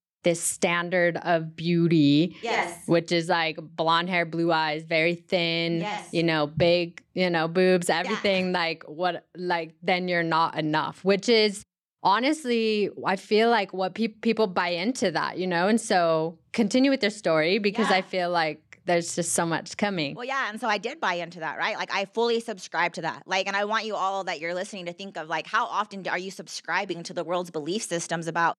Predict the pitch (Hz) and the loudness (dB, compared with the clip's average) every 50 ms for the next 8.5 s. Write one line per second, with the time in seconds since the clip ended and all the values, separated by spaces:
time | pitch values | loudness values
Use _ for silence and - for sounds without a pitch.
0 | _ _ _ _ - 151 151 170 190 214 214 190 165 156 131 - 165 170 180 175 | _ _ _ _ -18 -14 -10 -6 -4 -2 -2 -2 -4 -6 -4 -2 0 2 2 2
1 | 151 156 175 175 - 175 - - - 175 - - 208 170 165 160 160 151 - 156 | 2 0 -4 -6 -8 -12 -12 -8 -6 -6 -6 -6 -8 -8 -6 -6 -6 -6 -6 -6
2 | 165 175 170 151 147 151 147 170 190 208 190 208 175 170 156 139 147 160 - - | -4 -4 -4 -4 -6 -8 -8 -6 -6 -6 -6 -8 -10 -10 -10 -10 -12 -12 -10 -6
3 | 185 180 175 165 165 175 _ _ _ _ _ _ - - 233 262 - - 254 233 | -6 -4 -4 -6 -8 -14 _ _ _ _ _ _ -8 -6 -6 -6 -4 -6 -6 -4
4 | 226 190 202 220 254 247 240 - - 208 - - - 220 220 180 196 208 - 185 | -4 -2 -2 -2 -2 -4 -4 -6 -10 -10 -10 -8 -6 -6 -6 -6 -10 -10 -12 -12
5 | 190 185 190 208 220 226 220 220 233 196 185 170 175 190 185 - - 247 - - | -14 -14 -12 -10 -8 -8 -8 -6 -6 -6 -6 -6 -8 -10 -10 -10 -12 -10 -6 -4
6 | 415 370 359 349 - - 349 330 - 359 349 339 349 - 302 285 302 330 302 339 | -2 -2 -4 -6 -6 -10 -8 -6 -2 -2 -2 -2 -2 -6 -8 -4 0 0 0 0
7 | 294 294 330 370 349 311 277 277 277 262 262 269 269 - 302 311 311 311 311 302 | 0 -2 -8 -6 0 2 2 4 4 2 0 0 0 0 2 2 4 4 4 4
8 | 285 - 311 320 311 - 233 220 233 - | 4 2 2 2 2 2 0 -4 -6 -8